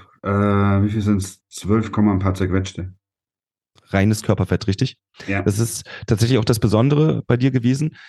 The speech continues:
Speaker 2: was wir, du hast dich ja jeden Tag auf eine Waage gestellt, also eine Körperfettwaage.
Speaker 1: Mhm.
Speaker 2: Und normalerweise würde man sagen, dass wenn man so schnell abnimmt, dass da ein Großteil Wasser und Muskulatur und sowas, äh, runtergeht.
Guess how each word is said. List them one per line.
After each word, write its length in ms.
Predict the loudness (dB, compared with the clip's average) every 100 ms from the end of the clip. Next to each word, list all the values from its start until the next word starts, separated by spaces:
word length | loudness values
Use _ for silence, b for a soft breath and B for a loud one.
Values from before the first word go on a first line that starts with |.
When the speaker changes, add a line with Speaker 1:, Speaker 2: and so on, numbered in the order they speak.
| -12
Speaker 2:
was 260 | -4 -2 2
wir, 260 | 2 2
du 220 | -2 -2
hast 140 | -2 -2
dich 80 | 0
ja 80 |
jeden 160 | 0 0
Tag 200 | 0 -2
auf 120 | -2
eine 100 | 0
Waage 220 | 0 0
gestellt, 320 | -2 -4 -6 -4
also 160 | -2
eine 80 | -2
Körperfettwaage. 760 | -2 -2 -2 -4 -2 -2 0 -4 B B B B
Speaker 1:
Mhm. 100 | 0
Speaker 2:
Und 280 | 2 2 2
normalerweise 600 | 2 2 2 2 0 0
würde 140 | -2 0
man 100 | 0
sagen, 240 | 0 0
dass 160 | -2 -2
wenn 60 |
man 100 | 0
so 60 | 0
schnell 220 | -2 -2
abnimmt, 340 | -2 -2 -2 0
dass 160 | -2
da 200 | 0 0 0
ein 140 | -2 -2
Großteil 580 | 0 0 0 2 2 2
Wasser 440 | -2 0 0 0
und 140 | 2
Muskulatur 920 | 0 0 -2 -2 0 0 0 -2 -6
und 120 | -6 -4
sowas, 280 | -2 -2 -4
äh, 120 | -4
runtergeht. 840 | -2 -2 -2 0 0 2 2 0